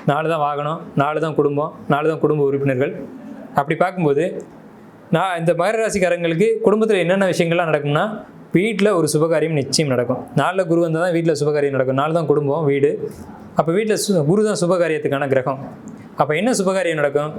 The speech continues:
ஒரு சின்ன பெண் குழந்தை இருக்கு, பெரிய மனுஷி ஆயிடுவான், அதுக்கு ஒரு க-, ஒரு நிகழ்ச்சி வைப்பீங்க, அது ஒரு விஷயம். பால் காய்ச்சறது, காது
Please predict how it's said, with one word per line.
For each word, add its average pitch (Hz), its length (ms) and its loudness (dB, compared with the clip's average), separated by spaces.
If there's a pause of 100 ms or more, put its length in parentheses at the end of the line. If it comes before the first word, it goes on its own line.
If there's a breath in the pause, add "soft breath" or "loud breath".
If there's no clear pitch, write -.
(360)
ஒரு 160 180 0
சின்ன 202 260 2
பெண் 180 180 0
குழந்தை 165 240 2
இருக்கு, 139 160 0 (100)
பெரிய 151 200 2
மனுஷி 143 200 0
ஆயிடுவான், 123 320 -2 (600)
அதுக்கு 160 280 0
ஒரு 143 160 2
க-, 139 80 2 (300)
ஒரு 143 140 2 (220)
நிகழ்ச்சி 139 280 0
வைப்பீங்க, 123 300 0 (480)
அது 131 160 0
ஒரு 131 140 2
விஷயம். 123 280 -2 (420)
பால் 147 240 2
காய்ச்சறது, 123 480 0 (500)
காது 156 200 0